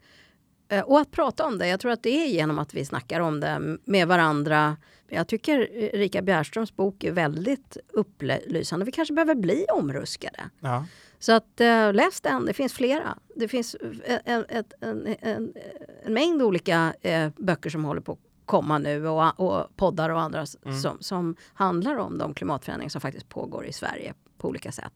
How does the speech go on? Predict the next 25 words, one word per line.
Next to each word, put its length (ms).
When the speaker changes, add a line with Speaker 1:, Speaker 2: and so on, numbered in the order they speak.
Speaker 2:
Exakt. 600
Speaker 1:
Det 240
är 140
en 160
sak. 320
En 140
annan 240
sak 300
är 200
att, 300
eh, 160
när 180
det 60
gäller 440
klimatkommunikation 920
så 200
kanske 360
det 240
är 220
väldigt 480
viktigt 580
att 240
f-, 260
att 220
u-, 80